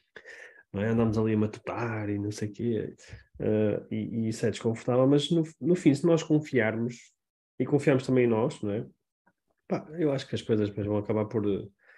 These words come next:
por correr bem. O, o, o importante é mesmo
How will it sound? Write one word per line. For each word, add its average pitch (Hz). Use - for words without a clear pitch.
por 117
correr 120
bem. 98
O, -
o, 147
o 147
importante 139
é 135
mesmo 131